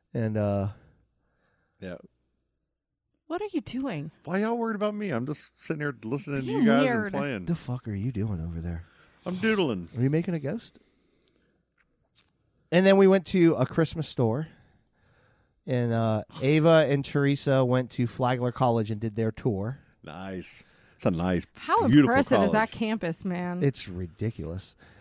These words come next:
Speaker 1: Uh, th-, how, something about the windows in the cafeteria were made by Tiffany and Company, and they're wor-, it's worth a hundred and twenty-five million dollars,
Speaker 2: Wow.
Speaker 1: just the windows or something. But, uh,
Speaker 2: Wow.
Speaker 1: we, we had, we had a good time, man. We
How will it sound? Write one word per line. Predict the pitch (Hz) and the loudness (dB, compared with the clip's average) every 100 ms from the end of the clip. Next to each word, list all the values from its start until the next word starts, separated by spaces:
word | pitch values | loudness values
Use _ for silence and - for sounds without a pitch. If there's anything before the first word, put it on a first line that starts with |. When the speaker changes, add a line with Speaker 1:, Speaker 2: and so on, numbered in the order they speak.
| _ | _
Speaker 1:
Uh, | 120 | -10
th-, | 120 - | -8 -2
how, | 151 - | -2 -2
something | - 190 190 | -4 -2 0
about | 160 143 | -2 -2
the | 101 | -2
windows | 107 131 139 147 | -2 0 2 2
in | 135 | 0
the | 117 | -4
cafeteria | - 120 127 - 123 120 139 139 | -4 -6 -6 -6 -2 0 0 0
were | 110 | 0
made | 113 117 | 0 -2
by | 110 | -4
Tiffany | 104 - 120 135 | -4 -6 -6 -8
and | 131 | -8
Company, | 127 143 147 147 156 _ _ _ _ | -8 -8 -6 -10 -12 _ _ _ _
and | 143 143 | 0 4
they're | 131 | 4
wor-, | 123 131 | 4 2
it's | 123 - | -2 -2
worth | 131 135 | 0 0
a | 113 | -4
hundred | - 131 131 127 | -4 -2 -2 -4
and | 123 | -8
twenty-five | - 127 120 127 123 | -6 -6 -4 -6 -6
million | 120 110 117 120 | -4 -2 -2 -2
dollars, | 110 110 131 - - | -4 -6 -8 -10 -18
Speaker 2:
Wow. | - - - | -20 -20 -8
Speaker 1:
just | 139 131 | -6 -4
the | 135 | -4
windows | 123 123 127 139 139 | -4 -4 -6 -8 -10
or | 127 | -14
something. | - 135 135 135 - _ _ _ - _ _ _ _ - | -12 -12 -12 -16 -18 _ _ _ -20 _ _ _ _ -14
But, | 82 135 131 | -8 -6 -6
uh, | - - | -8 -10
Speaker 2:
Wow. | - | -12
Speaker 1:
we, | - - | -10 -8
we | 71 92 165 | -8 -4 -2
had, | 175 151 | 0 -2
we | 156 | -2
had | 160 | -2
a | 147 | -4
good | 147 | -8
time, | - 151 143 90 | -6 -6 -6 -6
man. | 95 | -8
We | 110 | -10